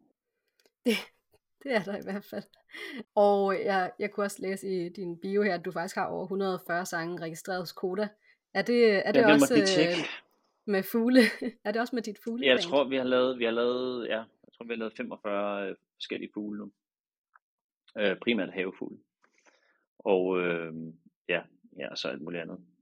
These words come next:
Speaker 2: Men det er bare sjovt, det der med nogle gange, når man skulle se, hvor meget man rent faktisk har fået lavet gennem tiden.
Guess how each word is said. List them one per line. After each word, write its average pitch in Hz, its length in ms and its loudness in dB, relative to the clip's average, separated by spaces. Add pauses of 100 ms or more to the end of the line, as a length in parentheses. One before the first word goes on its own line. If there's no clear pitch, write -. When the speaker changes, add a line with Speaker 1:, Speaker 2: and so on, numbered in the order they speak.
(100)
Speaker 2:
Men 95 100 -12
det - 60 -4
er 90 60 -2
bare 95 120 -4
sjovt, 90 280 -6
det 98 80 -2
der 98 60 -2
med 95 120 -4
nogle 95 160 -4
gange, 95 160 0
når 98 60 -4
man 95 140 -4
skulle - 200 -12
se, 107 120 -4
hvor 101 80 -6
meget 98 220 -4
man 98 100 -6
rent - 180 -14
faktisk - 320 -6 (160)
har - 220 -12 (140)
fået 90 200 -8
lavet 95 260 -10
gennem - 140 -12
tiden. - 340 -16